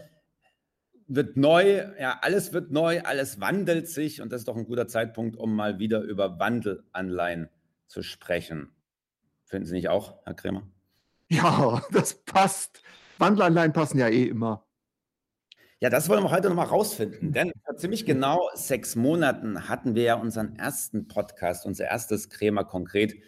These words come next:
Speaker 1: zusammen. Und da war das Thema tatsächlich auch Wandelanleihen.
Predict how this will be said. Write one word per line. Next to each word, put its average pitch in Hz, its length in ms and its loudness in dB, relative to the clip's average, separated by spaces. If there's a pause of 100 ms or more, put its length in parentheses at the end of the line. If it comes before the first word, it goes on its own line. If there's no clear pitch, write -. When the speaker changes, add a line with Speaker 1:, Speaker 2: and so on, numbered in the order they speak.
(140)
Speaker 1:
zusammen. 92 460 0
Und 98 160 -4
da 107 140 4
war 113 120 4
das 113 200 0
Thema 113 360 0
tatsächlich 104 580 -4
auch 120 280 0 (280)
Wandelanleihen. 80 1040 0